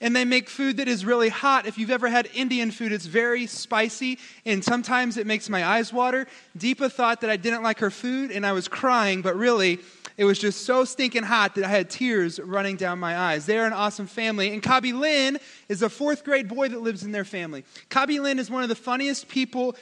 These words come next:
that I know. Right now, less than a year in America, he is being infatuated, becoming infatuated, falling in love with all of these things that we have in America, like Marvel movies and my favorite Chick-fil-A. He loves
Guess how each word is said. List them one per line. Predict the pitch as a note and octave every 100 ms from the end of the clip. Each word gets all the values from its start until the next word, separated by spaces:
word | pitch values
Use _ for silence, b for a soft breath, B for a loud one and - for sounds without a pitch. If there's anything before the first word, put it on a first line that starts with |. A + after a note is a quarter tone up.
| B
that | F3+ A3+
I | A3
know. | A3 G#3+
Right | F#3 A3+ C#4+ A#3+
now, | C4 B3 G3+
less | G#3+ D4 -
than | D#4+ D4+
a |
year | C#4+ C#4+
in | C#4
America, | B3 A3+ G#3 A3+ G3+
he | C#4 D4+
is | C#4+ G3+
being | B3+ A#3+
infatuated, | A3+ A3+ C4+ C#4 - B3 A3 G#3
becoming | A3 A3+ C4+ B3
infatuated, | A3+ C#4+ C4+ - B3 A#3 A3 A3+
falling | - - - - C#4 D4+ D4
in | C4+
love | C4 C4+ G#3+
with | A3
all | A3 C4+
of | D4
these | C#4 -
things | B3+ A#3 G#3
that |
we | A#3+
have | A3 A3+ A3+ A3
in | F#3+ G#3+ G#3+
America, | G#3 A#3+ C4+ A3 G3 - B B
like | A3+ G#3+ G#3
Marvel | A#3 C4+ B3+ B3
movies | B3+ B3+ B3+ A#3+
and | G3 G#3+
my | A3 A#3
favorite | B3+ A#3+ A#3+ -
Chick-fil-A. | - B3 - A#3+ A3 A#3+ F#3
He | D#3 A#3
loves | A3+ A#3 A#3+ B3 B3+ B3 A3